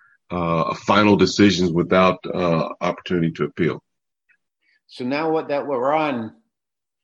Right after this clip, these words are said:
Speaker 2: infringement, I'm gonna show you something, and I'll tell our audience what it is. I have
Speaker 1: Okay.
Speaker 2: a bumper sticker that is around here.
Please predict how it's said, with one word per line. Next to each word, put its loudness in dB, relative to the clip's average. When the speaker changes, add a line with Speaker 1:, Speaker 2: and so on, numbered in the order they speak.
Speaker 2:
infringement, -8
I'm -12
gonna -8
show -8
you -8
something, -12
and -14
I'll -14
tell -8
our -8
audience -12
what -12
it -14
is. -10
I -6
have -4
Speaker 1:
Okay. -2
Speaker 2:
a -10
bumper -4
sticker -14
that -6
is -12
around -4
here. -8